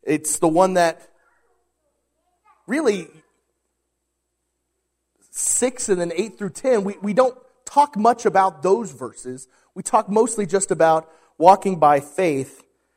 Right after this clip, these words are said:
and not by sight. And so the question then becomes, what does this mean to you, or what has this meant to you in the past?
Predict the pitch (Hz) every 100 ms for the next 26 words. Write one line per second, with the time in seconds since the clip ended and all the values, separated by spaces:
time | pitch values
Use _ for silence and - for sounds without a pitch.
0 | _ _ - 147 147 160 147 143 135 -
1 | 165 139 - 185 - 202 196 - 311 -
2 | 196 185 180 - 170 156 151 - - _
3 | _ _ 285 302 220 151 160 - 160 180
4 | 180 151 135 127 143 196 247 - 226 226
5 | 165 180 185 - - - - - 185 202
6 | - 165 175 165 127 - - 120 - -
7 | - -